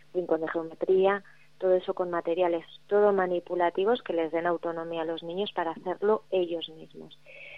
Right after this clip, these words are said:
Y al entrar a un aula Montessori, una de las cosas que llama mucho la atención es que cada niño está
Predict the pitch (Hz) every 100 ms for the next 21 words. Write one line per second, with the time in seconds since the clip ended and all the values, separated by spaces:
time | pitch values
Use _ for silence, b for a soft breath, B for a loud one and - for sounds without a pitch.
0 | B - 190 180 185 185 190 214 214 220
1 | 214 214 208 202 208 208 214 214 196 185
2 | 185 202 190 175 190 185 185 185 180 185
3 | 180 180 180 - 190 190 196 - B B
4 | B B - 185 - 190 208 214 214 220
5 | 226 240 277 - B B B - 190 175
6 | - 190 202 240